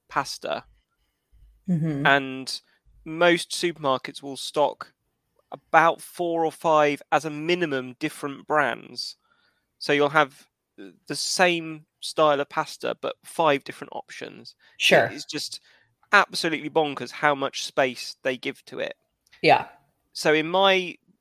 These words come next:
Speaker 1: British aisle in this American supermarket,
Speaker 2: Mm-hmm.
Speaker 1: one whole side is just different kinds of baked beans.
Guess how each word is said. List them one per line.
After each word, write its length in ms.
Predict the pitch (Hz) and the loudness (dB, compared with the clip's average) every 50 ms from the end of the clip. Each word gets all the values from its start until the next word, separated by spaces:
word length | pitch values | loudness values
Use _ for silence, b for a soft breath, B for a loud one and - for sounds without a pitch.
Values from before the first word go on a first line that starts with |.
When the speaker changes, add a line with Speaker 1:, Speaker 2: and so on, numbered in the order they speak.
| _ _ _ 165 156 147 _ | _ _ _ _ -20 _ _
Speaker 1:
British 360 | - 175 165 - - 160 - - - | -4 -4 -2 -2 -4 -8 -8 -6 0
aisle 400 | 165 156 147 135 127 117 120 123 - - | 2 4 4 4 4 2 0 -4 -6 -8
in 140 | 135 127 131 | -8 -6 -6
this 300 | 131 131 - - - - | -6 -8 -8 -8 -10 -10
American 500 | 127 135 143 139 135 131 - - 127 120 | -6 -2 0 0 0 -2 -4 -8 -14 -12
supermarket, 840 | - - 135 123 - - 127 120 123 - - - - - - - b b b b b b | -10 -10 -10 -10 -12 -14 -12 -12 -12 -12 -12 -12 -12 -12 -12 -12 b b b b b b
Speaker 2:
Mm-hmm. 200 | - 151 147 143 | -4 -2 0 0
Speaker 1:
one 260 | 160 185 180 180 170 170 | 2 4 4 4 2 0
whole 760 | 156 - - 175 165 160 156 151 147 143 143 139 139 143 _ _ _ _ _ | -2 0 2 4 4 4 2 2 0 -4 -6 -8 -10 -14 _ _ _ _ _
side 540 | - - - 170 151 127 - - - - - | -6 0 4 4 6 6 4 2 0 -6 -10
is 220 | - - 131 120 - | -12 -12 -12 -10 -10
just 300 | - - 139 - - - _ _ _ | -8 -8 -8 -8 -10 -14 _ _ _
different 400 | - 160 147 - - 151 143 135 | -6 -6 -6 -8 -10 -14 -14 -14
kinds 380 | - - 151 139 131 131 127 - | -12 -8 -6 -6 -6 -6 -8 -10
of 160 | 135 131 - | -12 -8 -6
baked 280 | - 131 131 127 _ _ | -4 -4 -4 -6 _ _
beans. 640 | 139 139 127 107 104 - 113 117 117 - - - | -4 -4 -4 -4 -8 -14 -16 -18 -18 -18 -20 -20